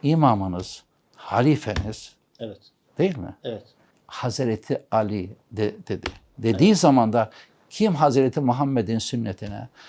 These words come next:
Speaker 1: Hazreti Ali'nin vilayetine, halifeliğini kabul eden ve Hazreti Ali'nin yanında duran, bunlar gerçek İsrailoğludur.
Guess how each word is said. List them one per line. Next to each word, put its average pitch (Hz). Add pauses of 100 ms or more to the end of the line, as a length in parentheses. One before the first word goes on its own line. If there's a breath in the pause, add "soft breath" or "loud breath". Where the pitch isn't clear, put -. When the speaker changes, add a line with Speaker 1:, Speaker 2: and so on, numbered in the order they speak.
(140 loud breath)
Speaker 1:
Hazreti 117
Ali'nin 117
vilayetine, 98 (120)
halifeliğini 120
kabul 127
eden 147 (320 soft breath)
ve 117
Hazreti 123
Ali'nin 113
yanında 117
duran, 160 (600 soft breath)
bunlar 117
gerçek 107
İsrailoğludur. 151